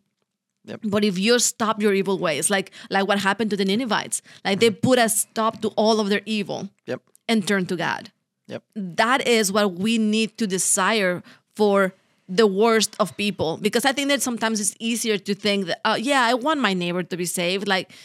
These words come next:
Speaker 2: you know, like, he, he, he needs Jesus." And you
Speaker 1: Yeah.
Speaker 2: just see it because
Speaker 1: He's a
Speaker 2: it,
Speaker 1: nice guy
Speaker 2: he's
Speaker 1: and
Speaker 2: a nice guy, and it will be really, really good for him to, to
Speaker 1: Yeah.
Speaker 2: know Jesus. But what happens when you think about somebody that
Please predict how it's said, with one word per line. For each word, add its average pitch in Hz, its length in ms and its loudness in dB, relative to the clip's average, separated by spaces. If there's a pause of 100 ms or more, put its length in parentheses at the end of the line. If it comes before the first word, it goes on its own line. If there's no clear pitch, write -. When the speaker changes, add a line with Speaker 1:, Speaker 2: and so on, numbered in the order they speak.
(220)
Speaker 2:
you 220 80 0
know, 214 140 2
like, 214 180 2
he, 240 340 -2 (300)
he, - 320 -2
he 311 160 0
needs 262 300 0
Jesus." 170 500 -2
And 214 160 2
you 240 60 4
Speaker 1:
Yeah. 233 180 2
Speaker 2:
just - 80 -2
see 233 200 2
it 220 80 2
because 208 280 0 (140)
Speaker 1:
He's 208 180 0
a 165 40 2
Speaker 2:
it, 143 40 -2
Speaker 1:
nice 117 240 0
guy - 300 -2
Speaker 2:
he's 339 180 2
Speaker 1:
and 359 140 2
Speaker 2:
a 262 100 4
nice 254 140 0
guy, 185 420 0
and 202 100 0
it 220 140 2
will 277 220 0
be 262 120 2
really, 214 440 2
really 226 240 2
good 185 280 0
for 196 140 -2
him 190 220 0
to, 190 340 0
to 214 80 0
Speaker 1:
Yeah. 202 60 4
Speaker 2:
know 202 100 4
Jesus. 175 560 -2 (460)
But 220 140 4 (120)
what 240 160 4
happens 220 480 0
when 196 180 0
you 202 140 0
think 202 300 -4
about 185 380 0 (760)
somebody 202 520 2
that 190 260 -2